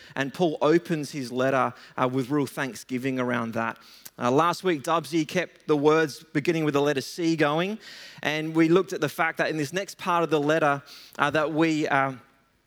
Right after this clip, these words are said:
have courage to live out, uh, the faith that God has placed in us. He, he desires for a consistency in us to accept the call that he has for our lives. I believe that last week for many was a very important week as you surrendered yourself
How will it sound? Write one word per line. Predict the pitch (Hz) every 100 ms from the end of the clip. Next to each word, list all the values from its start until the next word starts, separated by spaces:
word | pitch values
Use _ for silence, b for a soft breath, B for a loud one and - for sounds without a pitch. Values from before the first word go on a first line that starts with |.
| _ -
have | 147 139
courage | - 170 185 196 180 -
to | 156
live | 165 156
out, | 147 147 - B B
uh, | 135
the | 135
faith | - 160 170
that | - 139
God | 135 139
has | 131
placed | 151 135 -
in | 170
us. | 175 156
He, | 160 131
he | 143
desires | 143 139 120 147 170 175 160
for | - 143
a |
consistency | - 147 - - 196 - 185 - - 160
in | - 151
us | 156 160 - - B B B B
to | - 160
accept | 147 - 170 -
the | 139
call | - 147 143
that | 123
he | 120
has | - 139 123 - - b b b
for | - 117
our | 113
lives. | 113 120 113 - - - _ _ _ _ -
I |
believe | 123 147 147
that | 156
last | 143 151 -
week | 165 151
for | - 143
many | 151 165 160
was | 143
a | 127
very | 120 147 151
important | 143 120 - 151 156 131
week | 143 143
as | 139
you | 131
surrendered | 123 - 120 143 156 151
yourself | 147 - 147 139